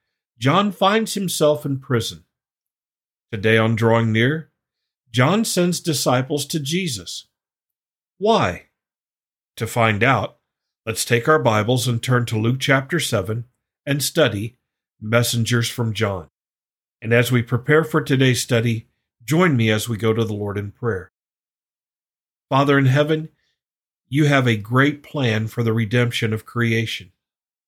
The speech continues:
Your plan includes, as we can see in Malachi chapter three, that you were going to send a messenger before your Messiah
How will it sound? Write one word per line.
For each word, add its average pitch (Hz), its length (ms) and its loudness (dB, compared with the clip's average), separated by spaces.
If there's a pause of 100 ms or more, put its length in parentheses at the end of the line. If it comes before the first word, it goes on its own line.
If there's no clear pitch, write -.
(340)
Your 127 140 -2
plan 135 460 2
includes, 120 640 0
as 117 160 -2
we 123 100 2
can 113 180 -8
see 123 240 0
in 110 140 0
Malachi 113 560 -2
chapter 110 400 -4
three, 104 480 -6 (640)
that 104 180 -2
you 127 120 4
were 156 100 2
going 151 300 0
to 147 80 0
send 139 260 0
a 143 60 2
messenger 117 560 0
before 117 400 -2
your 113 160 0
Messiah 113 560 -4